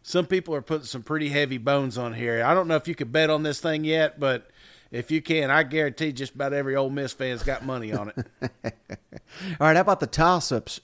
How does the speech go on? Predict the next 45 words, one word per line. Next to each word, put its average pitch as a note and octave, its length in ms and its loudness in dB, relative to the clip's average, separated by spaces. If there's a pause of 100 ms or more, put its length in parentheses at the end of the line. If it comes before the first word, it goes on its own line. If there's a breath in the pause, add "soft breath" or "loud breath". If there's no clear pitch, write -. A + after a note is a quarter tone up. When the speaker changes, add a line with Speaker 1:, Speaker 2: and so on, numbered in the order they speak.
Speaker 2:
Shane? A2+ 380 0
And B2 260 -2
this F#3+ 160 -2
one, B3 260 -2
I D#3+ 100 -2
don't G#3+ 100 -4
know B3+ 140 0
if B3 100 -6
you'll A#3 160 6
agree A3+ 220 2
with A#3 160 -2
this A#2 180 -4
one A2+ 160 -2
or G2 80 -2
not, C3 320 0
but D3 240 4 (460 soft breath)
L G#3+ 220 6
S A3+ 220 2
U G#3 180 2
comes C3+ 320 0
to B2 120 0
town A#2+ 440 0
September D#3+ 600 2
thirtieth. B2+ 720 2 (920 soft breath)
I'm F#3+ 180 4
counting A3+ 280 2
Speaker 1:
Hmm. G#3 40 0
Speaker 2:
this F#3+ 140 0
as E3+ 120 0
a D3+ 80 0
toss-up D3+ 600 0 (100)
because C#3+ 300 0
I F3 160 6
think, F3+ 320 2 (300)
as, A#2+ 220 -2 (100)
as B2 140 -2
high F3+ 260 4
as G3 120 0
I F#3 140 4
am F3+ 180 4
on, D#3+ 140 2
on C3+ 160 4
L C3+ 240 4
S B2+ 200 -2
U, A2+ 220 -2